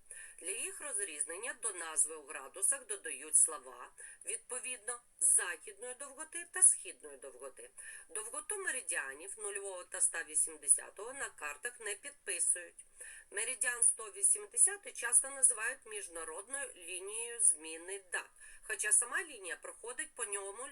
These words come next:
лише на окремих відрізках. На більшості карт у їх верхній частині по обидва боки від початкового гринвічського меридіана є написи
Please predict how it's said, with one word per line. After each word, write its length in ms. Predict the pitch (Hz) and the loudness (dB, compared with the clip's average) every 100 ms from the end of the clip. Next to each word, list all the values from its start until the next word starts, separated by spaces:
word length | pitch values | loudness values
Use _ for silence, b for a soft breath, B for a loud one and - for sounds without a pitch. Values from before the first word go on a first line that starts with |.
| 262 - | -14 -12
лише 440 | 185 180 - 196 | -4 -2 0 -2
на 140 | 233 | -4
окремих 540 | 214 - 151 156 175 196 | -8 -8 -6 -6 -6 -12
відрізках. 580 | 220 - 139 131 - - - B B B | -16 -14 2 6 6 4 -18 B B B
На 100 | - | -4
більшості 600 | - 392 - - - 480 - | -4 -2 0 0 0 -2 -2
карт 340 | - 143 - - B B - | -6 -6 -8 -12 B B -10
у 120 | 214 | -4
їх 440 | 214 214 208 - - - | -4 -4 -6 -12 -16 -4
верхній 420 | 196 185 - 175 | -2 -2 -4 -10
частині 760 | - 170 - 160 143 143 220 285 B B | -2 2 2 0 -10 -8 -10 -10 B B
по 80 | 202 | -8
обидва 440 | 196 202 196 170 | -6 -6 -6 -10
боки 340 | 160 170 170 160 | -10 -10 -10 -10
від 200 | 156 151 | -10 -12
початкового 720 | - 151 151 - - 135 135 165 | -12 -8 -8 -8 -12 -10 -10 -8
гринвічського 680 | 196 208 233 262 - 302 294 | -6 -6 2 6 6 4 -6
меридіана 640 | 294 302 294 - 294 294 - | -6 -4 -2 -2 -4 -10 -12
є 360 | 165 175 247 302 - | -10 -4 -4 -4 -12
написи 640 | 175 185 151 - 120 - | -4 -2 -2 -2 2 2